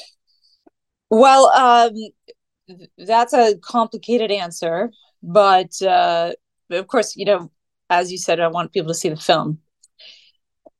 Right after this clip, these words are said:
There's, uh, natural forms of this, uh, on the planet. And, um, again, back to the conversation of, uh, obviously ancient people built these,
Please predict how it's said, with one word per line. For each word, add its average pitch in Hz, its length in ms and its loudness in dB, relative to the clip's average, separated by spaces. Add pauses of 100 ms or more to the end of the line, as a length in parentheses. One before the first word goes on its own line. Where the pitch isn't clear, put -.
(280)
There's, 247 380 2
uh, 226 440 4
natural 226 1000 -6
forms 202 340 -4
of 165 160 -8
this, 180 480 -6 (120)
uh, 180 400 0
on 180 180 -2
the 170 80 -12
planet. 165 540 -4 (160)
And, 170 420 -6
um, 165 540 0 (260)
again, 190 400 2
back 180 260 0
to 180 200 -8
the 165 340 0
conversation 180 720 -6
of, 160 260 -12
uh, 165 220 0
obviously 175 340 -2
ancient 170 320 -8
people 175 320 -2
built 208 460 2
these, 175 420 -4